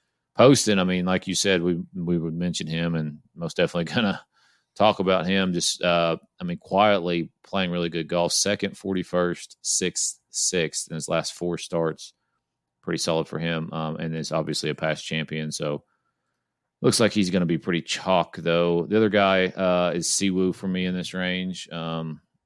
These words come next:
his course history is with Drew, second, third, fifth, miscut, first, miscut. So the course history is most certainly there. The, the current form is not where you want it to be, but, you know, the one miscut at the Open Championship, whatever. Traveler's a little concerning. He made the cut at the U S Open.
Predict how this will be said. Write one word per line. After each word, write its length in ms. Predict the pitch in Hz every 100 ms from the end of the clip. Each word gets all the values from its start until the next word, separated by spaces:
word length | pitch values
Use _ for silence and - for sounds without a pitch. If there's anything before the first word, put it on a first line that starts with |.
| _ -
his 100 | -
course 240 | - 98
history 360 | 98 90 87 80
is 120 | 76
with 240 | 113 123
Drew, 480 | - 90 87 87 85 - _
second, 420 | - - 113 104
third, 240 | - 90 80
fifth, 500 | - 85 78 76 -
miscut, 460 | 87 - - 78
first, 680 | - - 87 80 76 - - _ _ -
miscut. 480 | 78 - 71 64 -
So 340 | 76 71 71 _ _ _ _ _ _ _
the 80 | -
course 260 | - 92 -
history 280 | 82 -
is 100 | 73
most 160 | 78 78
certainly 280 | 82 78 78
there. 260 | 76 76
The, 260 | 76 76 73 - 76
the 140 | -
current 380 | - - 104 -
form 220 | - 85
is 120 | 76
not 140 | 85 73
where 100 | 82
you 80 | 80
want 200 | 85 78
it 20 |
to 60 |
be, 180 | 76 78
but, 240 | 76 78 73 _ _ _ _ _ _ _ _
you 80 | 92
know, 80 | 82
the 80 | 87
one 180 | 107 98
miscut 380 | 92 - 92
at 100 | 85
the 140 | 78 80 -
Open 220 | 92 87
Championship, 480 | 80 90 85 - 82
whatever. 560 | 85 82 82 80 80 - _ _ _ _ -
Traveler's 600 | - 107 101 98 95 87
a 40 |
little 140 | 92
concerning. 560 | 87 87 - 85 85 85
He 80 | 87
made 200 | 90 85
the 40 |
cut 120 | -
at 80 | 85
the 80 | 80
U 100 | 82
S 140 | 78 78
Open. 480 | 80 82 80 78